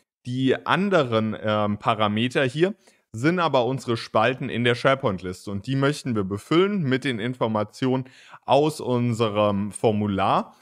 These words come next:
Und, äh, dazu sagen wir in der Titelspalte, das nehmen wir jetzt dynamisch und wir haben jetzt hier auch mehr Optionen, weil wir haben ja, äh, mehrere Schritte schon in unserem Power Automate Flow. Also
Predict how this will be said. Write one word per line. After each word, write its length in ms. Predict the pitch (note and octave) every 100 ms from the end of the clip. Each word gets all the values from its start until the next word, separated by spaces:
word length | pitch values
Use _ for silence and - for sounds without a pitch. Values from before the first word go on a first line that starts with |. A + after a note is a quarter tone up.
| - -
Und, 480 | - C#3 C#3 C#3 C3
äh, 160 | G#2+ A#2
dazu 400 | B2 B2 - B2+
sagen 340 | B2+ B2+ A#2+
wir 220 | A2+ G#2
in 240 | A2+ A2 G#2+
der 240 | F#2+ F#2+
Titelspalte, 920 | - A3 E3+ C3+ - F#3+ A2 A#2 F3
das 160 | A#2+ B2+
nehmen 240 | A#2+ A#2
wir 80 | G#2
jetzt 260 | F#2+ - G#2+
dynamisch 600 | G2+ C#3 F#3 F#3+ G3+ - _ -
und 140 | A2+
wir 80 | A2+
haben 120 | B2
jetzt 200 | B2+ A#2+
hier 240 | - E3 -
auch 180 | A2 A#2
mehr 420 | A2+ C3 C#3 F#2
Optionen, 720 | A2 - - C#3 D3 F#3+ E3
weil 220 | A#2+ B2
wir 120 | B2
haben 140 | C3 D3
ja, 220 | C3+ B2
äh, 160 | D2 A2
mehrere 580 | A2 B2+ C#3 A#2 A2
Schritte 460 | G#2+ - D3 F3+ B2
schon 320 | - G#2+ G#2+
in 340 | - C3 C#3 B2+
unserem 420 | A#2 A2+ G#2+ G#2+
Power 320 | B2+ B2 G2+
Automate 540 | F#2 G#2 A2 F#2+ F#2+
Flow. 300 | - D#3 F#3+
Also 300 | D#3+ G2 G#2+